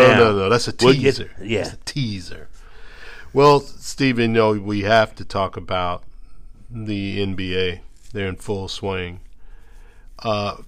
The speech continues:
Speaker 2: betting on the N B A playoffs the last week or so has just been brutal. I don't know how Jimmy Butler scores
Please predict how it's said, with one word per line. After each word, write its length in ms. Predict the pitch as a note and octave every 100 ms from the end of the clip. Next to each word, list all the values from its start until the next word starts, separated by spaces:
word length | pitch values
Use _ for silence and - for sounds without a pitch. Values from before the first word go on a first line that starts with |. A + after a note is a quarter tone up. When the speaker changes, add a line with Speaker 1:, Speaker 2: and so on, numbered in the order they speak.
| - - - - - - - A#2
Speaker 2:
betting 680 | G#2 C#3 E3 F3+ F3+ E3+ -
on 280 | C#3 B2+ B2+
the 160 | A#2+ A2
N 200 | C3 B2+
B 240 | A#2+ A2+
A 360 | G#2+ G#2 G#2+ - - - - - -
playoffs 640 | - B2 G2 E2+ - - - -
the 80 | G#2+
last 540 | G2+ G#2 A2 A2 - G2
week 340 | G2 G#2+ -
or 60 | F2+
so 300 | - F#2+ F#2
has 120 | F2
just 220 | G2+ -
been 180 | F#2+ F2
brutal. 440 | G2+ G2+ G2 - - - - - - - - -
I 80 | E3
don't 160 | G3 E3
know 120 | D3
how 140 | B2+
Jimmy 300 | G#2+ A#2+ A2+
Butler 360 | G2+ G#2+ G#2 G#2+
scores 640 | - - G#2 G2 F#2+ -